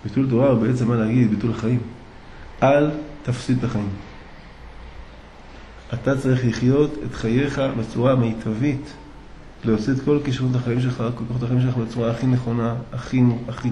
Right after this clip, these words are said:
כללית, הכי אלוקית, הכי טהורה, הכי חיה. וזה שאתה חי בצורה מסוימת, זאת אומרת, "אה, אני מסתפק במה שיש לי, מסתפק במועט, לא צריך יותר מזה." זה לא נכון, זה טעות.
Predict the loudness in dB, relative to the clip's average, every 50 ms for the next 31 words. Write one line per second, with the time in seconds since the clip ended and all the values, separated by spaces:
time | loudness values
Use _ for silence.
0 | -2 0 0 2 2 2 2 2 0 -2 -6 -6 -4 -2 0 0 0 -2 -4 -4
1 | -4 -4 -4 -6 -10 -14 -18 -18 -20 -20 -20 -20 -20 -20 -20 -20 -14 -8 -8 -6
2 | -4 0 2 2 2 4 4 4 4 6 6 4 4 4 2 0 0 2 2 2
3 | 2 0 -4 -8 -14 -16 -18 -18 -20 -20 -20 -18 -18 -18 -18 -18 -18 -18 -16 -16
4 | -16 -16 -18 -18 -20 -20 -20 -18 -18 -18 -18 -18 -18 -18 -16 -8 0 2 4 6
5 | 6 6 4 4 4 4 6 6 6 6 4 2 0 -4 -6 -10 -10 -10 -4 0
6 | 2 4 4 4 4 4 4 4 4 4 4 4 4 6 6 6 4 4 2 0
7 | -2 -2 2 4 4 4 6 4 4 4 4 4 4 4 4 4 2 0 2 2
8 | 2 2 0 0 0 -2 -2 -2 -2 -4 -6 -6 -8 -4 0 0 4 4 6 6
9 | 6 4 2 0 -4 -8 -14 -16 -10 -4 -2 -2 0 0 0 0 2 2 2 2
10 | 2 2 0 -2 -6 -6 -6 -2 0 2 2 2 2 2 2 2 2 0 0 -2
11 | -2 -2 -4